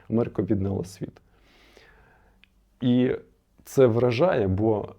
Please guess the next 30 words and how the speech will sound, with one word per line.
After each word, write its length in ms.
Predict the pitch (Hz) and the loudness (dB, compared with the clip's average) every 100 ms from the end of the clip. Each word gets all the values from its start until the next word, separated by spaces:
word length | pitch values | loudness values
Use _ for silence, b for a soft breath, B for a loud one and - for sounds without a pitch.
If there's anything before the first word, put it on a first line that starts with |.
| - | -12
е, 200 | 104 - 98 | -10 -6 -4
якби, 480 | 107 110 107 127 | -4 -4 2 4
е, 140 | 127 104 98 - _ _ _ _ 262 247 - | 4 0 -10 -20 _ _ _ _ -20 -20 -16
ну, 440 | - - 120 113 104 | -10 -8 -6 -6 -4
ро-, 260 | 110 - | -6 -4
росіяни, 520 | 101 - 127 107 101 - - _ | -8 -6 -6 -6 -8 -12 -16 _
е, 140 | 98 95 | -8 -6
думали, 360 | 98 110 104 | -4 -6 -6
що 140 | 98 - | -10 -10
проти 220 | 110 - | -8 -6
них 160 | 107 98 | -8 -6
кілька 300 | 110 - 104 | -8 -6 -6
країн, 440 | 123 135 208 226 _ b b b | 0 0 0 -4 _ b b b
то 80 | 127 | -2
вони 220 | 127 135 | 0 0
можуть 340 | 127 107 104 - | 0 -2 -4 -4
туди 220 | 123 170 | -2 0
агентуру 540 | 165 131 127 127 120 | 0 -4 -6 -8 -8
закинути, 480 | 107 110 110 101 107 | -8 -6 -6 -6 -8
сюди 320 | - 110 127 | -6 -2 0
агентуру 460 | 139 120 113 117 104 | -2 -4 -4 -4 -4
закинути, 520 | 110 104 104 98 101 | -6 -8 -10 -6 -6
якось 280 | 107 101 - | -6 -8 -8
це 100 | 101 | -6
вирішити. 460 | 95 85 - - - b b b b b | -4 -6 -10 -20 -20 b b b b b
Але 460 | - 110 143 71 - _ _ | 0 4 4 2 -6 _ _
чисто 600 | - 131 - - 123 - | -6 -6 -6 -4 -2 -2
операційно 760 | - - 123 120 - 170 175 107 | -8 -4 -2 -2 -2 -2 0 0
неможливо 920 | 101 117 120 117 110 139 139 95 98 - _ _ _ _ _ - | 0 0 0 -2 -2 0 0 -2 -8 -14 _ _ _ _ _ -2
протидіяти, 1040 | 117 113 117 107 113 156 139 - 104 | 0 0 -2 0 0 0 -2 -4 -12